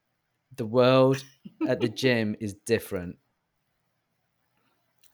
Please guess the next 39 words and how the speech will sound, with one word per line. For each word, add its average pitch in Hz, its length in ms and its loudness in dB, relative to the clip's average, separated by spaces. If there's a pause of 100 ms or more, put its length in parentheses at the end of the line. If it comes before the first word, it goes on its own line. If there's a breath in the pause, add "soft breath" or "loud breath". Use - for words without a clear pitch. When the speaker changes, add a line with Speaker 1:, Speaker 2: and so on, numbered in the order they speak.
(240)
Speaker 2:
Oh, 160 360 4
what, 160 360 0
what 170 140 2
is 185 140 0
the 180 100 -2
gym 156 340 -2
like 127 220 -4
these 135 220 -8
days? 139 460 -6
Speaker 1:
Well, 110 460 0 (500 loud breath)
basically, 127 1000 -2
a 131 100 0
lot 151 240 4
of 156 100 4
it 151 120 4
is 139 140 0
the 143 140 -4
same. 117 520 -6 (1040)
All 104 80 -6
right, 104 220 -4
a 104 40 -8
lot, 135 360 -2
a 127 60 -2
lot 143 180 0
of 156 80 0
it 143 40 2
Speaker 2:
Uh-huh. 147 80 0
Speaker 1:
is 147 100 -2
the 143 120 -8
same. 104 400 -6 (320 loud breath)
There 139 160 0
is, 143 360 0
like, 131 180 0
notional 143 680 0
cleaning. 113 680 -8 (1160)
Right, 107 180 -8
people 123 220 -2
are - 100 -2
over, 110 560 0